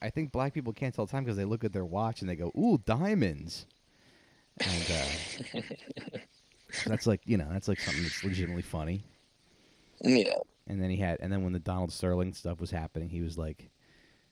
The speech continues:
Speaker 1: he was like, uh, he goes, "All he said was don't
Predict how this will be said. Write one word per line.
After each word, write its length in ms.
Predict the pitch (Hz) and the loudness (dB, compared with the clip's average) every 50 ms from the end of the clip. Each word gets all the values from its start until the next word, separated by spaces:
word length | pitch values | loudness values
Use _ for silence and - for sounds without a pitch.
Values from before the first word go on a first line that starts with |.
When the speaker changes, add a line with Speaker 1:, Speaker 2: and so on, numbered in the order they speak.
| _ _ _ _ | _ _ _ _
Speaker 1:
he 140 | _ - 95 | _ 2 2
was 140 | 87 85 80 | 4 2 2
like, 240 | 82 76 80 - - | -2 -4 -4 -2 -2
uh, 240 | 80 73 71 69 73 85 - - _ _ _ - - - - - - - - - - - - - - - - - - - - - | -2 -2 -2 -2 -4 -6 -8 -12 _ _ _ -16 -14 -12 -12 -10 -8 -6 -6 -6 -6 -8 -10 -10 -12 -12 -14 -14 -14 -14 -6 -2
he 120 | 120 110 | 0 2
goes, 220 | 95 98 95 95 | 4 4 4 4
"All 220 | - - 139 175 214 | 4 6 6 8 8
he 120 | 226 220 185 | 6 6 4
said 240 | - - 147 156 | 2 2 2 6
was 180 | 151 127 110 98 | 6 6 6 6
don't 360 | - 113 104 107 113 113 - | 6 4 6 6 4 2 0